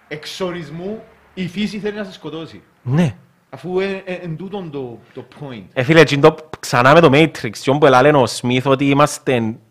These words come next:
Speaker 2: εμείς είμαστε ο ιός.
Speaker 1: Ναι.
Speaker 2: Εμείς είμαστε ο ιός της γης, βασικά. Είμαστε το virus. Όπως έχει το computer, εμείς είμαστε.
Speaker 1: Κατάλαβα.
Speaker 2: Ε,
Speaker 1: Ευκά' έξω στη φύση, ρε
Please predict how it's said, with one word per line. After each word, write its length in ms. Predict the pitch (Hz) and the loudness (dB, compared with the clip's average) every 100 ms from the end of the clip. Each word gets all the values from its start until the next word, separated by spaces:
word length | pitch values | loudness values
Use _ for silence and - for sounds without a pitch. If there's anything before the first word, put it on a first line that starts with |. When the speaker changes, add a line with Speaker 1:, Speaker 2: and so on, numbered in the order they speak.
| _ _ | _ _
Speaker 2:
εμείς 300 | 113 110 123 | -4 -2 0
είμαστε 500 | 143 139 - 135 131 - | 0 -2 0 -2 -2 -6
ο 140 | - 131 | -2 0
ιός. 480 | 123 127 143 - - _ _ _ _ | 2 2 2 -2 -16 _ _ _ _
Speaker 1:
Ναι. 460 | - 131 143 135 98 _ | -18 -12 -10 -10 -14 _
Speaker 2:
Εμείς 280 | 135 139 165 | -2 0 0
είμαστε 340 | 165 120 - 113 | 0 0 -2 -6
ο 40 | |
ιός 300 | 110 107 104 - | -4 -4 -6 -10
της 220 | - 113 | -8 -8
γης, 260 | 107 107 107 | -6 -6 -4
βασικά. 220 | 107 107 | -4 -4
Είμαστε 240 | 117 - 151 | -4 -2 0
το 180 | 127 110 | 0 4
virus. 380 | 127 110 101 - _ _ _ _ | 4 2 -2 -14 _ _ _ _
Όπως 140 | - 127 | -4 -2
έχει 160 | 131 143 | 0 2
το 120 | 139 | 0
computer, 320 | 120 107 - 127 165 | -2 -6 -4 2 2
εμείς 260 | 180 156 156 | 2 0 -2
είμαστε. 500 | 135 104 - 107 107 _ _ _ _ _ _ _ _ _ _ _ | -2 -4 -6 -12 -12 _ _ _ _ _ _ _ _ _ _ _
Speaker 1:
Κατάλαβα. 480 | 113 147 123 87 80 _ _ _ _ _ _ _ _ _ _ _ _ _ _ _ | -12 -10 -10 -12 -20 _ _ _ _ _ _ _ _ _ _ _ _ _ _ _
Speaker 2:
Ε, 380 | - 120 117 117 | 2 4 6 4
Speaker 1:
Ευκά' 140 | 110 | 0
έξω 40 | 113 | -4
στη 160 | - | -12
φύση, 120 | 196 | -18
ρε 60 | - | -18